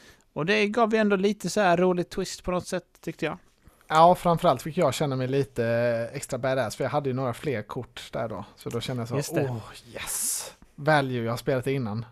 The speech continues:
Speaker 2: <laughs>
Speaker 1: Just det. Ja, det är viktigt för dig.
Speaker 2: Ja, det var, det var
Speaker 1: Men,
Speaker 2: viktigt
Speaker 1: eh,
Speaker 2: för min feeling, det var det.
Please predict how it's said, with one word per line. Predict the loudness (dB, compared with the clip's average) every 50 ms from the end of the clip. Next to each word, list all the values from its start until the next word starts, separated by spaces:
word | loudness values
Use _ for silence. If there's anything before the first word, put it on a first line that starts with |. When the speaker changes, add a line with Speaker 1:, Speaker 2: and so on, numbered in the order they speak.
| -16 -6 -2
Speaker 2:
<laughs> | 0 0 0 0 -2 -2 -2
Speaker 1:
Just | -2 -4 -4 -4 -6 -8
det. | -10 -12 -12 _ _ _ _ -6
Ja, | -2 2 4
det | 4
är | 4
viktigt | 4 2 0 -2 -8 -8 -6
för | -6
dig. | -4 -4 -6 -8 _ _ _ -18 -6
Speaker 2:
Ja, | -2 0 0 2 2
det | 2
var, | 2 2 2 2
det | 2 4
var | 4 4
Speaker 1:
Men, | 6 4
Speaker 2:
viktigt | 4 2 2 0
Speaker 1:
eh, | 0 0
Speaker 2:
för | 0 0
min | 0 -2
feeling, | -2 0 0 -2 -2 -2 -8 -8 -6
det | -4
var | -4 -4
det. | -4